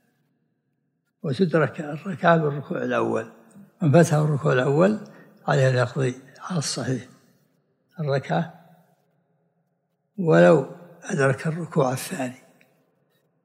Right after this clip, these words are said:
المسألة فيها خلاف، وفيها النبي قام فزعاً يخشى أن تكون الساعة شر رداءه. هذا فيه التخويف.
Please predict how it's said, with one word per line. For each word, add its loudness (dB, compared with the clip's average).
المسألة -2
فيها 2
خلاف، -2
وفيها 4
النبي 4
قام 2
فزعاً 0
يخشى -4
أن -2
تكون -4
الساعة -6
شر -8
رداءه. -6
هذا -2
فيه -6
التخويف. -6